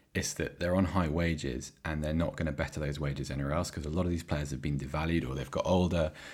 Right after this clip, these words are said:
or their reputations have been damaged. So, for instance, like, you can't, like, you can't really change your mind about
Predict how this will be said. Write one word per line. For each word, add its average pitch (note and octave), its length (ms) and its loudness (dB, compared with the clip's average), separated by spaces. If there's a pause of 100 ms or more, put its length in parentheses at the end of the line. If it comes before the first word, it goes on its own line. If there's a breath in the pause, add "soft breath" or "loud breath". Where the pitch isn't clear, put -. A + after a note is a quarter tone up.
(200 loud breath)
or F2+ 100 -2
their D#2 140 0
reputations D#2 600 -2
have C#2+ 100 -6
been D2+ 120 -2
damaged. D2+ 380 -2
So, G2 240 4
for - 140 2
instance, F#2 320 2
like, D2 160 0
you D#2+ 100 -2
can't, F2 420 4 (560 loud breath)
like, E2 220 -2 (500)
you G#2 60 -2
can't G#2+ 300 6
really F#2+ 280 6
change F2+ 360 4
your E2 80 0
mind E2 420 4
about D2+ 480 -2